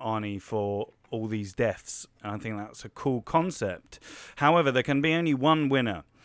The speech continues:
And this week's winner of episode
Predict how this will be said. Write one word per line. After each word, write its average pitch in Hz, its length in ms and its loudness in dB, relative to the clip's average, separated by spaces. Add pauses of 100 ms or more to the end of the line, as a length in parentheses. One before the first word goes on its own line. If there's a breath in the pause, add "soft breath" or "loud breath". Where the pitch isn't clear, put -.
(200 soft breath)
And 127 220 -2
this 170 240 2
week's 180 280 -4
winner 123 400 0 (280 soft breath)
of 113 400 -2
episode 143 800 0